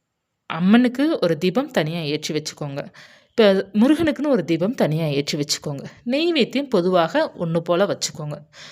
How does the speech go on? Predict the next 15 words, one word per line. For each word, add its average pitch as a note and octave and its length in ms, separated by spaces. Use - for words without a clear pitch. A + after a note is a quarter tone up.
பூஜையில G3+ 640
எல்லா F3+ 320
சுவாமிக்கும் G3+ 580
ஒரு F3 180
நைவேத்தியம் E3 460
பண்ணிக்கோங்க. C#3+ 500
விளக்கு C#4+ 320
மட்டும் A3 240
நீங்க G#3+ 160
தனியா D3+ 320
ஏற்றிக்கலாம், C#3 580
தவறு F3+ 300
கிடையாது. C#3 360
இப்ப G#3 200
வந்து G3 420